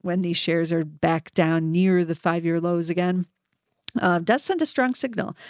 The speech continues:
So keep that in mind. Some of these retailers haven't reported earnings yet,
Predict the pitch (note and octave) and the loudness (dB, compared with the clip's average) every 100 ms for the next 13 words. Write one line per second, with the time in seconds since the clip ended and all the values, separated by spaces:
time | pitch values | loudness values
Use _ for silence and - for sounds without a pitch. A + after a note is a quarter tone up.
0 | - - - A3 G3 G3+ - B3+ C4+ B3+ | -20 -10 4 6 6 2 0 0 2 2
1 | B3 G3+ F#3 F#3 G3+ A3 - A3+ A#3+ B3+ | 4 4 4 2 0 0 0 2 2 2
2 | A#3+ A3+ F#3+ C4+ - F#3+ F3 F3 F3 G3+ | 2 2 0 2 2 2 4 2 0 -4
3 | E3 E3+ A3+ - F#3 - F#3 F3+ - F#3+ | -2 0 0 -2 -4 0 0 0 0 0
4 | A#3 E3 F3 D#3 D#3 D#3+ | 0 0 0 0 2 -2